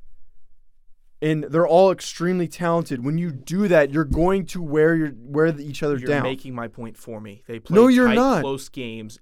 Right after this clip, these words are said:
Speaker 2: and they are
Speaker 1: But look at
Speaker 2: incredibly
Speaker 1: the standings,
Speaker 2: competitive with
Speaker 1: though.
Speaker 2: each
Speaker 1: Look at the
Speaker 2: other.
Speaker 1: standings, though. They
Speaker 2: That
Speaker 1: put
Speaker 2: is
Speaker 1: out
Speaker 2: not
Speaker 1: two.
Speaker 2: the,
Speaker 1: They put
Speaker 2: that
Speaker 1: out
Speaker 2: is
Speaker 1: two
Speaker 2: no
Speaker 1: good teams,
Speaker 2: different.
Speaker 1: and the rest of the teams were, had average records.
Speaker 2: That is no different than your eight and eight, nine and seven point, except three teams made it to the playoffs.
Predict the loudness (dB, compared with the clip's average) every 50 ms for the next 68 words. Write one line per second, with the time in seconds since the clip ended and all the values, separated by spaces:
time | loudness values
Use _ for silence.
0 | _ -14 -14 -12 -12 -10 -10 -10 -12 -12 -14 -16 -18 _ -20 -20 _ _ _ _
1 | _ -16 -12 -12 -12 -6 -2 0 0 0 2 2 0 2 2 0 -2 -2 -2 -4
2 | -2 -2 -2 0 0 0 0 0 -2 -2 0 2 2 4 4 2 0 0 -4 -4
3 | -2 -2 -2 0 0 0 -2 -2 0 0 -2 -2 0 4 4 6 8 8 8 8
4 | 6 2 -2 -2 -2 -2 -2 -2 0 2 2 2 4 6 6 6 6 4 0 -2
5 | 0 0 2 2 2 0 0 0 0 0 2 2 2 2 0 -4 -8 -12 -16 -20
6 | -20 -18 -16 -4 -2 0 2 4 4 2 4 4 4 4 4 4 2 -2 -4 -4
7 | -4 -6 -4 -4 -2 -2 -2 -4 -4 -2 0 2 2 2 0 -2 -10 -18 -20 -20
8 | -20 -20 -20 -20 -20 -18 -12 -6 0 2 2 2 2 -2 -8 -8 -4 -2 0 0
9 | 0 0 -4 -6 -8 -8 -4 -2 -2 -2 -2 -4 -10 -16 -16 -16 -12 -12 -12 -12
10 | -10 -12 -12 -10 -12 -10 -8 -8 -8 -8 -10 -10 -10 -8 -8 -8 -8 -8 -10 -12
11 | -10 -10 -10 -10 -10 -10 -12 -12 -12 -12 -12 -14 -14 -14 -14 -14 -14 -14 -14 -14
12 | -14 -16 -14 -14 -14 -16 -12 -12 -12 -12 -12 _ -16 -14 -14 -14 -14 -14 -14 -14
13 | -14 -14 -14 -14 -14 -16 -18 -20 -20 -20 -20 -20 -20 -20 _ _ -20 _